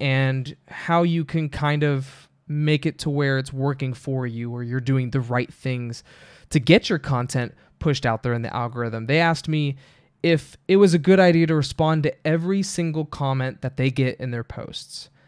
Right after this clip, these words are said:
They asked if Instagram's algorithm likes that or not.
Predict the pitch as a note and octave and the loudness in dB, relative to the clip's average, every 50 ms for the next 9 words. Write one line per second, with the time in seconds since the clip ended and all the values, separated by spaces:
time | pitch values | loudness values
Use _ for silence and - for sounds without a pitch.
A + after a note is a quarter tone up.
0 | _ _ _ D#3 D#3 D#3+ D#3 D3 C#3+ C#3+ - - - - C#3 C3+ C3 C3 - - | _ _ _ 4 6 6 6 6 4 0 -2 -8 -8 -4 -2 -2 -2 -2 -4 -10
1 | - - - D#3 E3 D3 - E3 D#3 C#3 D3 C#3+ C#3 C3+ C3+ B2 - - C#3+ D3 | -14 -6 -4 -2 -2 -2 -2 -4 -4 0 0 0 2 0 0 -2 -4 -2 0 0
2 | D3+ C#3+ C3+ B2+ B2 B2 A#2+ A2 B2 A#2+ A#2+ A#2 A2 - _ _ _ _ _ _ | 0 0 0 0 0 0 0 0 -4 -6 -6 -8 -10 -14 _ _ _ _ _ _
3 | _ _ - B2 B2 A#2+ A#2+ A#2+ - - - - - - - - - - - - | _ _ -6 -4 -2 -2 -2 -2 -6 -8 -8 -6 -8 -8 -8 -12 -14 -16 -16 -16
4 | - - | -18 -20